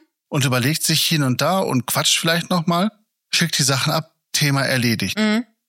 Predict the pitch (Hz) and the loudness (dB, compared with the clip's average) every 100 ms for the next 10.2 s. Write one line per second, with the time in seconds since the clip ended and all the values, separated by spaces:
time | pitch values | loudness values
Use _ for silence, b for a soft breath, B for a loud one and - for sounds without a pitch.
0 | _ - 147 165 - 165 - - 165 196 | _ -6 -2 0 0 0 0 -2 0 0
1 | 226 - - 135 117 113 107 113 117 - | 0 0 2 2 2 0 0 0 0 0
2 | 127 139 135 135 127 135 131 131 139 151 | -2 0 0 0 0 0 0 0 0 0
3 | - - - - 113 233 240 240 135 131 | -2 -2 -4 -4 -4 -2 -2 -2 0 0
4 | 131 117 135 135 - - - 127 127 131 | 0 -2 -2 -2 -2 -6 -4 -2 -2 0
5 | 123 120 135 147 B B B _ _ 143 | 0 2 0 0 B B B _ _ -2
6 | 131 135 131 156 - - 104 - - 113 | 0 0 0 -2 -2 -2 -2 -2 -2 -2
7 | 98 113 - 120 - 135 147 131 120 127 | -2 -4 -4 -4 -2 -2 0 -2 0 0
8 | 127 135 127 160 165 143 101 - 113 107 | 0 0 0 0 0 0 -2 -2 -2 0
9 | 101 104 - 104 95 95 90 92 214 214 | -2 -2 -2 -2 -2 -4 -6 -6 -2 0
10 | 214 226 | 0 -2